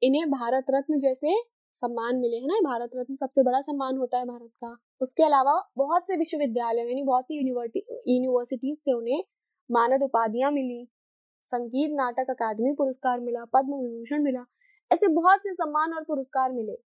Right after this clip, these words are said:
लेकिन इसकी वजह से नहीं,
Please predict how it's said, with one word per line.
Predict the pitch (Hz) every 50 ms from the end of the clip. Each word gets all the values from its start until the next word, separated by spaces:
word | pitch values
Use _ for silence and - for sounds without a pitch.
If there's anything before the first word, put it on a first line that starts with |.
| _ _ _ _ _ _ _ _ _ _ _ -
लेकिन | 247 262 285 330 320 - 339 311 339 381 453 494 - _ _ _ _ _ _ _ _ _ _ -
इसकी | 269 - - - 349 370
वजह | 349 330 320 311
से | 311 311 294
नहीं, | 277 285 311 320 277 226